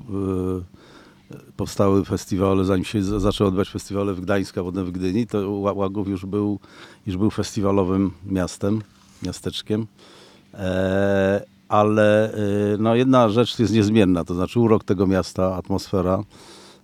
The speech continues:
e, i, e, no, fantastyczne warunki do, do, do jakiejś kontemplacji, do, do, do refleksji. Oglądamy filmy,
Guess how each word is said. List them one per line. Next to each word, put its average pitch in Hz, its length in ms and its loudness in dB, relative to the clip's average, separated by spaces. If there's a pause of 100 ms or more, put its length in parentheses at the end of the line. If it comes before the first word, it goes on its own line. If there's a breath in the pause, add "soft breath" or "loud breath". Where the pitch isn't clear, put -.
e, 87 540 -2
i, 104 520 2
e, 95 520 0
no, 104 160 0
fantastyczne 113 560 -2
warunki 110 460 4
do, 92 140 0
do, 87 260 0
do 90 140 0
jakiejś 87 260 -2
kontemplacji, 98 760 0
do, 92 180 0
do, 90 160 0
do 92 140 2
refleksji. 92 640 0
Oglądamy 92 520 2
filmy, 101 500 2